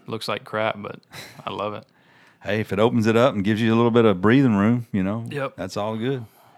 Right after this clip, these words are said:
Speaker 1: Yep.
Speaker 2: Well, I know your time's valuable, man. Uh, appreciate you doing this. We've knocked out a little over an hour. I know it seems like it's
Speaker 1: Like
Speaker 2: probably
Speaker 1: twenty minutes.
Speaker 2: Yeah, it seems like it goes by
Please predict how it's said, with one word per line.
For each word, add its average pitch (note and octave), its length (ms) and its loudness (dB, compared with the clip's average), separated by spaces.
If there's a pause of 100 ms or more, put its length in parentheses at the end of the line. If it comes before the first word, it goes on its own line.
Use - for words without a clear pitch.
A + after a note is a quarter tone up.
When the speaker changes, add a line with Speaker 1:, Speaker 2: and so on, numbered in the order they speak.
(140)
Speaker 1:
Yep. A2 200 -16 (580)
Speaker 2:
Well, E3+ 100 6
I E3+ 60 8
know F3+ 120 10
your G3+ 120 8
time's E3+ 320 6
valuable, C3+ 460 6
man. A#2 420 4
Uh, A2+ 320 4
appreciate B2 520 2
you A#2+ 40 2
doing A2 300 4
this. G#2 320 0
We've B2+ 160 2
knocked A#2+ 260 2
out A2+ 140 2
a F#2+ 260 -2
little G#2 220 2
over G2+ 180 4
an G2+ 80 2
hour. G2+ 440 2
I G#2 340 -6
know G#2+ 180 0
it F#2+ 60 -4
seems G#2 280 -4
like F#2+ 200 -4
it's F#2 100 -12
Speaker 1:
Like A#2 120 -10
Speaker 2:
probably G#2+ 260 -2
Speaker 1:
twenty A#2 240 -4
minutes. A2+ 260 -4
Speaker 2:
Yeah, G2 80 -2
it F#2 80 -6
seems A2 260 0
like G2 140 0
it G2+ 140 -2
goes F#2+ 180 2
by G2 300 0